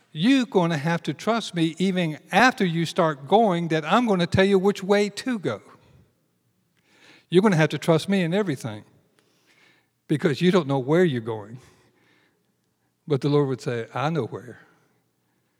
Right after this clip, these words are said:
Do you trust me?" So in this particular case, it was time for Abram to go when the Lord told him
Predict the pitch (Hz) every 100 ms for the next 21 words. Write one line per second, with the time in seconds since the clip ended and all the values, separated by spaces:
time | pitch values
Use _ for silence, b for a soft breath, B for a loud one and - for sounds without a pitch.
0 | _ _ _ _ _ _ _ 135 139 135
1 | - 147 143 107 98 _ _ _ _ _
2 | _ _ _ _ _ _ _ _ _ _
3 | _ _ _ _ _ _ _ _ _ _
4 | _ _ _ _ - 208 196 180 226 240
5 | 202 - 185 170 139 - 180 170 - 160
6 | 170 156 - - 202 196 175 170 143 127
7 | - 156 202 190 151 143 120 160 185 127
8 | 127 139 - _ _ _ _ _ _ _
9 | _ _ _ _ _ _ 160 147 147 160
10 | 160 160 185 156 101